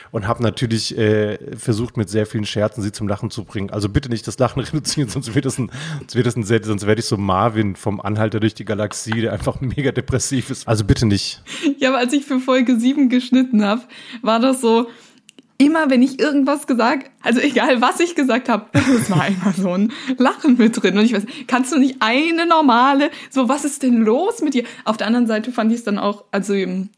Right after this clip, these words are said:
Speaker 2: die verschollene Podcast-Folge sechs, da hatten wir noch eine Tonspur und ich hab mir die pro forma mal noch angehört.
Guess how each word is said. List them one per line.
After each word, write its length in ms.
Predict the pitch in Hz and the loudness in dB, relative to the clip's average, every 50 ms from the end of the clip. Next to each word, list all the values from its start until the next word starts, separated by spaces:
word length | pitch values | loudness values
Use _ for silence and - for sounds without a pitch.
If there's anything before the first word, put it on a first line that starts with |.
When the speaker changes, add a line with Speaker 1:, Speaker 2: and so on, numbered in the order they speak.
| _ _ _ - | _ _ _ -14
Speaker 2:
die 340 | 208 - 214 208 208 190 - | -4 -2 0 0 0 0 -4
verschollene 480 | - - 220 214 - 220 208 208 202 | -4 -6 -6 -4 -2 -2 -2 -2 -4
Podcast-Folge 680 | 202 - 208 202 - 202 202 - - - 190 180 175 175 | -4 -6 -8 -6 -6 -6 -8 -8 -6 -4 -4 -2 -2 -2
sechs, 320 | 165 185 220 247 - - - - - - - - - - - _ _ _ _ _ - - - | -2 -2 -4 -4 -6 -14 -20 -20 -20 -20 -20 -20 -20 -20 -20 _ _ _ _ _ -20 -20 -4
da 460 | - 208 196 190 190 185 175 165 - _ _ _ _ _ _ _ _ _ _ _ _ | -2 0 2 2 2 0 -2 -4 -8 _ _ _ _ _ _ _ _ _ _ _ _
hatten 400 | - - 214 208 - 214 202 196 | -4 -4 -4 -2 0 0 0 0
wir 400 | 196 202 196 185 185 185 185 208 - _ _ _ _ _ _ _ _ | 0 0 0 0 0 -2 -2 -4 -8 _ _ _ _ _ _ _ _
noch 260 | - 196 190 - - - | -4 -4 -4 -4 -4 -4
eine 320 | 170 185 196 226 247 240 | -2 0 0 0 0 -2
Tonspur 720 | - - 240 240 247 247 - - - 254 247 262 269 262 | -2 -2 2 2 2 0 0 -6 -6 -2 -2 0 0 -2
und 120 | 214 196 | -2 -4
ich 120 | 196 196 202 | -4 -4 -4
hab 80 | - | -4
mir 120 | 233 190 185 | -2 -4 -4
die 280 | 180 202 185 180 190 | -4 -4 -4 -4 -4
pro 300 | 190 - _ - - 202 | -6 -8 _ -4 -2 -2
forma 380 | 202 - - 202 202 202 202 196 | -2 0 0 0 2 2 0 0
mal 180 | 190 185 185 185 | 0 -2 -2 -2
noch 160 | 185 185 - | -4 -6 -6
angehört. 540 | - 196 196 196 202 226 220 226 254 247 | -4 -4 -2 0 0 0 0 0 -2 -4